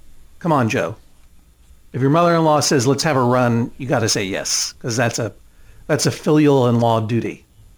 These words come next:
But now that I understand that this is a simple,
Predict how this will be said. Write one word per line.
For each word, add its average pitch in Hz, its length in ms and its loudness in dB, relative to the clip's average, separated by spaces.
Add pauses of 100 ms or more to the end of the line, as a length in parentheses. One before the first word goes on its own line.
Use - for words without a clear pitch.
(720)
But 127 140 -6
now 160 260 2
that 160 100 2
I 120 260 2
understand 127 960 -2
that 156 240 -10
this 151 160 -4
is 127 280 -4
a 127 80 -6
simple, 135 680 -2